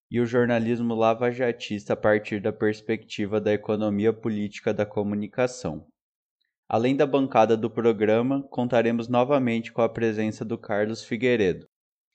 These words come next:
que foi nosso convidado nos episódios sobre a precarização do trabalho jornalístico, sobre a crise da empresa jornalística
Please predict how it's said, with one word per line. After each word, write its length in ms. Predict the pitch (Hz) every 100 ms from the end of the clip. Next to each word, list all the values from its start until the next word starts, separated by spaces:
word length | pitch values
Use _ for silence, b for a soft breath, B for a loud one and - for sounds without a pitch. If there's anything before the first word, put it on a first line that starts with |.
| _
que 100 | 117
foi 220 | 117 110
nosso 260 | 113 113 113
convidado 680 | 117 117 123 110 104 104
nos 220 | 107 104 110
episódios 540 | 107 110 104 101 98
sobre 260 | 104 95 104
a 40 |
precarização 840 | 110 117 135 120 117 113 110 113 107
do 120 | 104
trabalho 520 | 107 98 95 95 98
jornalístico, 920 | 104 107 117 110 113 117 - - 123 _ _ _ _ _
sobre 300 | 107 101 107
a 60 |
crise 420 | 104 120 131 139
da 100 | 123
empresa 520 | 120 120 110 110 110 104
jornalística 920 | 104 104 110 107 117 113 - 131